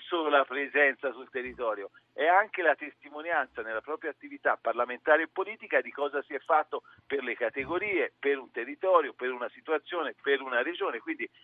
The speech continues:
io credo che se la, eh, sottosegretaria Boschi sarà candidata nel Trentino,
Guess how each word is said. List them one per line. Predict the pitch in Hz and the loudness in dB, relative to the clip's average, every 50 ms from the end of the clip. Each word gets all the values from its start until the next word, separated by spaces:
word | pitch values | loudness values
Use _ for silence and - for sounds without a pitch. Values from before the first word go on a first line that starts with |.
| _ _ _ | _ _ _
io | 147 196 240 214 | -8 -6 -6 -4
credo | - 135 120 143 175 214 208 | -2 -2 0 0 2 2 0
che | - - 113 98 - _ | 0 -2 -6 -8 -8 _
se | - 127 123 | -4 -2 0
la, | 120 113 113 107 104 104 - - - - _ _ - 113 120 113 110 107 107 | 2 2 6 6 4 4 4 -2 -16 -20 _ _ -4 -2 0 0 0 0 0
eh, | 107 107 107 104 104 107 104 98 95 98 95 95 92 95 87 80 | 2 2 0 0 0 -2 -4 -4 -4 -4 -6 -8 -10 -14 -16 -18
sottosegretaria | - - 120 117 - - 113 - 127 123 123 127 139 139 139 139 | -14 -14 -12 -12 -10 -10 -8 -6 -4 -2 2 4 6 6 6 6
Boschi | 135 131 113 98 - - 104 | 6 4 2 2 0 -8 -8
sarà | - - 110 110 | -2 -2 0 0
candidata | - - 110 110 120 131 139 131 117 107 117 | 2 2 2 2 4 4 4 4 6 4 2
nel | 120 131 - | -2 -2 -4
Trentino, | - 185 208 - _ 175 180 196 220 208 | -6 -8 -8 -8 _ -10 -10 -8 -10 -10